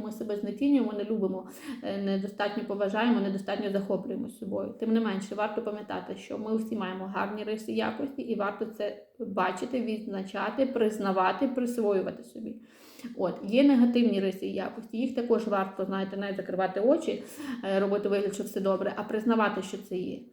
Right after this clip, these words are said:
А далі ви аналізуєте, є сили, бажання справлятись, ось, є можливість, окей, справляюсь, буду це вирішувати. І як вирішувати? То через любов, через те, щоб долюбити, допіклуватись,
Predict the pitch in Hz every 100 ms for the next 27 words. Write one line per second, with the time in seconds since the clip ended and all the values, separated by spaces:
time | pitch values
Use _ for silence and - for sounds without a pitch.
0 | _ _ 196 220 277 233 226 233 226 220
1 | 214 185 185 196 294 349 269 220 196 196
2 | 190 190 - - 190 196 180 180 190 196
3 | 185 226 269 294 233 196 190 - 262 220
4 | 190 - 233 220 226 190 - - - -
5 | - 220 254 254 240 226 220 190 190 -
6 | 185 190 - 202 208 254 262 226 214 190
7 | - 202 190 - 233 233 226 220 226 226
8 | 220 196 185 - - 202 196 233 233 233
9 | 220 214 247 240 196 196 - 190 196 233
10 | 240 240 233 226 202 185 - 190